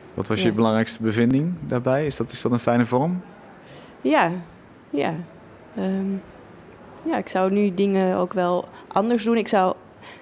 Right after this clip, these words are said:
Speaker 2: misschien nog liever willen dat dan ook de stukken m-, mogen wisselen. Of, eh, ja. Ja, of meer dingen daar rondomheen organiseren.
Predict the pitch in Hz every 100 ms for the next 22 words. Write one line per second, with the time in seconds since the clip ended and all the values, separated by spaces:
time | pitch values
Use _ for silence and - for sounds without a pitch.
0 | - - 196 - 220 214 208 220 208 202
1 | 196 190 185 185 196 180 180 - 185 -
2 | 202 - 277 277 - 233 214 214 - -
3 | - 214 220 214 220 214 214 - - 220
4 | 226 247 226 339 - - - - - -
5 | - - - - - - - - - -
6 | - 170 - - 165 170 - 190 190 175
7 | - - - - - 220 170 165 - -
8 | - - - - - - 254 214 185 -
9 | 202 196 196 220 208 175 175 190 170 180
10 | 180 233 226 - 220 214 208 214 247